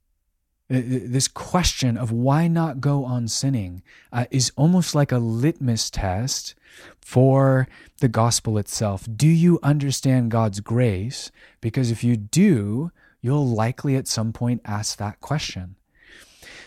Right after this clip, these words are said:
Martin Lloyd-Jones said it this way. He said, "The true preaching of the gospel of salvation by grace alone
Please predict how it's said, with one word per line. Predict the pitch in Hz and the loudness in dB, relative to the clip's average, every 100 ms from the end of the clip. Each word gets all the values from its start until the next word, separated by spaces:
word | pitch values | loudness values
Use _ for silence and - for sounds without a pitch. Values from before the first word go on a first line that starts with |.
| _ | _
Martin | 131 156 151 | 4 4 4
Lloyd-Jones | 143 147 131 117 151 135 110 107 - - - - | 4 4 4 4 4 4 2 -2 -6 -12 -18 -4
said | - 143 139 | 2 4 4
it | 127 | 2
this | 135 127 117 | 2 2 4
way. | 120 107 92 98 - - _ _ _ _ - - | 4 4 0 -6 -14 -20 _ _ _ _ -14 0
He | |
said, | 147 151 147 | 2 4 4
"The | 135 | 2
true | - - 190 214 | 2 6 8 8
preaching | 196 185 180 175 165 | 4 2 2 4 4
of | 139 | 2
the | 123 | 0
gospel | 113 123 151 147 - 156 151 147 - | 0 2 4 2 2 4 4 0 -2
of | 117 | -4
salvation | - 117 110 104 120 147 - 160 156 | 0 2 0 0 2 2 2 2 2
by | 139 110 | 2 0
grace | 104 - 113 139 - | -2 2 4 4 2
alone | 147 113 92 92 120 | 2 2 0 -2 -8